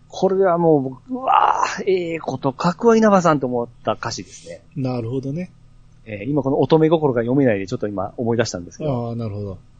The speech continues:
Speaker 1: ええ。
Speaker 2: うん。愛すれば愛するほど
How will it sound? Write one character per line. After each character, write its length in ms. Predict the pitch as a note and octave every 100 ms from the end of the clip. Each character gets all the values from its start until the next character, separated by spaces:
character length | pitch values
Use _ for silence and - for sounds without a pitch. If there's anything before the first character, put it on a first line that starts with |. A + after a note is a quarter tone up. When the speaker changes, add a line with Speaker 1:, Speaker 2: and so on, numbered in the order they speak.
| - -
Speaker 1:
え 80 |
え。 800 | G#2+ F#2+ F2 E2 - - F#4+ B4
Speaker 2:
う 60 | D#3+
ん。 280 | A#2+ A2 A2+
愛 220 | F3+ D#3+ D#3+
す 120 | D#3+
れ 140 | D3
ば 140 | B2 A#2+
愛 120 | B2
す 140 | -
る 80 | B2+
ほ 160 | A2+ B2
ど 280 | D3+ A2+